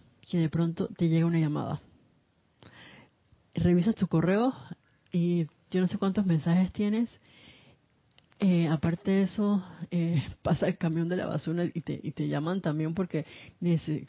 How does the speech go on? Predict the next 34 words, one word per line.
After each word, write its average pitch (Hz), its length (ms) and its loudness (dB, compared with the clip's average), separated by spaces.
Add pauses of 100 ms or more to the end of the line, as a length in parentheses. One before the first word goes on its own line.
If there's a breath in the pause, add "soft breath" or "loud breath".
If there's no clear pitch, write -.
te, 151 160 -2
no 185 240 -2
sé, 147 240 -2
te - 160 -8
están 156 240 -4
pidiendo 170 300 0
algún 170 180 0
tipo 175 260 -4
de 170 120 0
colaboración 135 580 -4
para 143 220 -2
algo. 160 480 -2 (420 loud breath)
Saliste 165 460 0
y 185 100 4
tu 160 100 -2
vecino 160 360 -2
te 156 100 0
vio, 160 100 2
así 160 140 0
que 165 80 2
también 156 240 -2
te 156 60 0
hace 156 120 -2
un 160 60 -2
comentario 151 460 -2
de 151 60 0
algo 160 140 0
que 160 60 2
está 147 340 -2
s-, 147 200 -10 (240)
sucediendo 156 760 -2
en 156 280 0
tu 165 120 0
vecindario 160 840 0